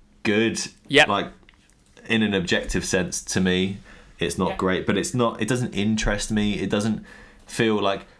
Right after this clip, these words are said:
Speaker 1: there's not a big opening track. There's not a big closing track. There's nothing really that sounds like a single. It all
Speaker 2: Mm-hmm.
Speaker 1: just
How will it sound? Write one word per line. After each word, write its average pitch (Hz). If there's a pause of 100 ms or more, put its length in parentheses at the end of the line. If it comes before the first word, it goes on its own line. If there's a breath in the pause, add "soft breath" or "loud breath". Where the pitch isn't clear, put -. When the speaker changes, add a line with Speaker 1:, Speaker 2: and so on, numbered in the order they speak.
(120)
Speaker 1:
there's 95
not 110
a 107
big 107
opening 110
track. 101
There's 90
not 101
a 92
big 95
closing 101
track. 95
There's 95
nothing 110
really 98
that 92
sounds 95
like 95
a 92
single. 98
It -
all 110
Speaker 2:
Mm-hmm. 110
Speaker 1:
just -